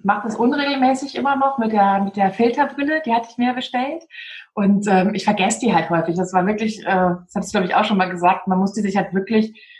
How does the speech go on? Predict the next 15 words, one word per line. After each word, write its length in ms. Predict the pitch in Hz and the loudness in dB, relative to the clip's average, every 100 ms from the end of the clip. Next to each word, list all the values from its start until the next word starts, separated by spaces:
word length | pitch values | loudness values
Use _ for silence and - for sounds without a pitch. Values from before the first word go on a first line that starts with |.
| - 196 | -8 2
äh, 60 | |
an 360 | 190 185 - 196 | 6 6 6 4
den 160 | 196 | 4
Bildschirm 400 | 185 214 214 220 | 4 2 2 2
legen, 460 | 175 160 170 170 156 | 2 4 4 2 -4
sodass 240 | 170 170 | -6 -6
die 100 | - | -2
auch 100 | 165 | 0
wirklich 220 | 190 180 - | 0 -4 -2
im 100 | 180 | 0
Blick 280 | 196 226 165 | 0 0 0
ist. 220 | 196 - | -2 -2
Und 100 | 175 | -2
dann, 360 | 165 175 175 175 | 0 2 0 -2
äh, 340 | 170 165 160 | 0 2 0